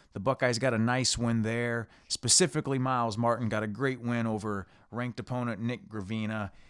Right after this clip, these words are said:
getting him back on the winning track. Then this weekend, the Buckeyes traveled to Nebraska on Friday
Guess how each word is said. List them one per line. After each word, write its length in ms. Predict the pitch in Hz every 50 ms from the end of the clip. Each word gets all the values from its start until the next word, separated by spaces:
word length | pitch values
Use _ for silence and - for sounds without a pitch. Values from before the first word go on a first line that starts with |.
| - - -
getting 220 | 160 165 127 127
him 240 | 135 139 135 123 113
back 240 | 127 127 127 - 135
on 100 | 127 120
the 80 | 117
winning 300 | 113 113 120 117 113 107
track. 460 | 101 - - 117 113 113 113 113 - - _ _ _ _ _ - - - - - - - - _ - _ _ - - 107
Then 240 | 104 143 175 170 156
this 200 | 135 - - 117
weekend, 560 | 123 151 170 - - 127 117 107 98 92 82
the 120 | 95 107
Buckeyes 440 | 101 135 131 - 139 120 113 104 -
traveled 440 | - - 131 123 123 113 117 113 -
to 100 | - 135
Nebraska 640 | 117 113 104 101 123 123 127 127 120 - - 123 -
on 200 | - 101 104 98
Friday 640 | - - 127 120 120 117 113 107 101 98 90 87